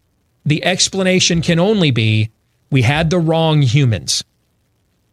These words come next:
and we need the right ones and more of them. And then somehow this new batch of human ingenuity,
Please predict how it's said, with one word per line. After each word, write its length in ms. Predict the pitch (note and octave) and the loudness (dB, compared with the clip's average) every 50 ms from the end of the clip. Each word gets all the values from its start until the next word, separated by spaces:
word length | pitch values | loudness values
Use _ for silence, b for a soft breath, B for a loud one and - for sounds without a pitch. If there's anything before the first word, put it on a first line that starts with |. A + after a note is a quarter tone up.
| _ _ - | _ _ -4
and 140 | C#3+ D3 | 0 2
we 60 | D3+ D#3 | 2 4
need 180 | D#3+ E3 D3 | 2 2 0
the 80 | E3 D#3+ | 0 -2
right 300 | D#3 E3+ F#3 G3 G#3+ - | 0 0 0 0 0 -2
ones 460 | F3+ D#3+ D3+ D3 D3 D3 - - - - | -2 0 0 2 2 0 0 -2 -4 -6
and 160 | - D3+ D3 | -4 -2 0
more 280 | C#3+ C#3+ D3 C#3+ C#3 C3+ | 0 0 2 2 2 0
of 160 | C#3 C#3 C3 | 0 0 -2
them. 260 | A#2 A2 F2+ C2+ G#1 - _ _ _ _ _ _ _ B B B B B B B B - - | -2 -4 -6 -8 -10 -16 _ _ _ _ _ _ _ B B B B B B B B -8 -4
And 160 | D3+ D#3 D#3+ | 0 0 2
then 140 | D#3+ E3 E3 | 2 2 2
somehow 560 | D#3 - - A#3+ C4+ A#3 D3 B2+ F#2 E2 D2+ - _ _ _ _ _ _ _ _ _ _ _ _ _ _ _ _ _ _ _ _ _ _ _ - - | 2 2 2 0 0 0 -2 -2 -2 -4 -6 -10 _ _ _ _ _ _ _ _ _ _ _ _ _ _ _ _ _ _ _ _ _ _ _ -8 -4
this 300 | - C3+ E3+ F3+ - - | 0 0 2 2 2 2
new 200 | F3+ F3+ G#3+ B3 | 2 2 2 2
batch 540 | F#3+ A3 G3 D#3 C3 A2 A2 - - - - _ _ _ _ _ _ - | 0 0 -2 -2 -2 -4 -4 -4 -4 -4 -6 _ _ _ _ _ _ -8
of 140 | A#2+ A2+ - | -8 -6 -6
human 640 | - - - G3+ G#3+ G#3 G#3+ G#3 G3+ G#3 G3 F3+ F#3 - _ _ _ _ _ _ _ _ | -4 -4 -2 0 0 0 0 0 0 0 -2 -2 -4 -8 _ _ _ _ _ _ _ _
ingenuity, 640 | - F3 F3 C3 E3+ D#3+ D#3+ C3 G#2+ F#2 - - | 0 2 2 2 2 2 2 0 0 -4 -6 -10